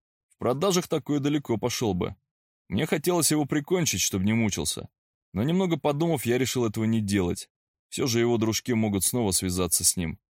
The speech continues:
А мой голос сильно от его отличался. Гвоздь говорил в высокой тональности, тогда как у меня был басовитый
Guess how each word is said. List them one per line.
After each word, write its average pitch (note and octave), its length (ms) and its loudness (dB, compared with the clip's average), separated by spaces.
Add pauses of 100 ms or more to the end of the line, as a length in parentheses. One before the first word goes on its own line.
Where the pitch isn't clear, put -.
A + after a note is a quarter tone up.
(360)
А F2 120 0
мой A#2+ 200 2
голос C3+ 320 2
сильно G2 440 2
от F2 120 -4
его F2+ 240 0
отличался. E2+ 720 -4 (580)
Гвоздь A#2 320 0
говорил C#3 320 2
в G#2+ 100 0
высокой A#2+ 400 2
тональности, A#2 960 0
тогда G#2+ 240 0
как C#3 200 -4
у G#2+ 60 0
меня G#2+ 300 0
был G#2+ 200 2
басовитый G2+ 800 0